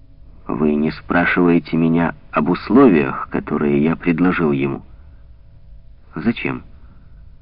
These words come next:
Подлых он не примет. Разумные я посоветую ему принять. Вы правы. Живой лев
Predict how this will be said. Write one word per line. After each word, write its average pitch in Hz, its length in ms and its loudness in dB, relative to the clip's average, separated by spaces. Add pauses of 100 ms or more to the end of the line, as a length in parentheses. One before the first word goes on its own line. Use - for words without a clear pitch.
(260)
Подлых 135 680 2 (200)
он 92 240 0
не 101 100 2
примет. 76 440 -2 (1000)
Разумные 131 840 2 (540)
я 80 220 -2
посоветую 95 680 0
ему 73 240 -2
принять. 73 600 -4 (840)
Вы 87 180 0
правы. 92 440 -2 (720)
Живой 92 500 4
лев 98 400 2